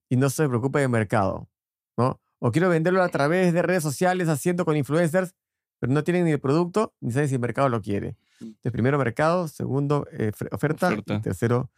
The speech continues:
Speaker 2: Persuasión.
Speaker 1: eh, persuasión.
Speaker 2: Muy bueno.
Speaker 1: Bueno, chicos, hemos llegado al final de este episodio de Mentalicast.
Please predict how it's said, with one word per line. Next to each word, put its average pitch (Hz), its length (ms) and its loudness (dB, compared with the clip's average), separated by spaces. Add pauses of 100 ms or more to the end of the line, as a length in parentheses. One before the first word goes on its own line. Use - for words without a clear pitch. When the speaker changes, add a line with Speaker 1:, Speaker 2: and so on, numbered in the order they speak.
(160)
Speaker 2:
Persuasión. 104 440 -4
Speaker 1:
eh, 98 200 0
persuasión. 92 640 -8 (200)
Speaker 2:
Muy 110 120 0
bueno. 101 260 -2 (640)
Speaker 1:
Bueno, 190 240 2
chicos, 175 480 0 (140)
hemos 185 180 2
llegado 175 240 4
al 190 60 0
final 196 280 0
de 185 100 2
este 170 140 -2
episodio 165 280 0
de 180 80 2
Mentalicast. 180 840 0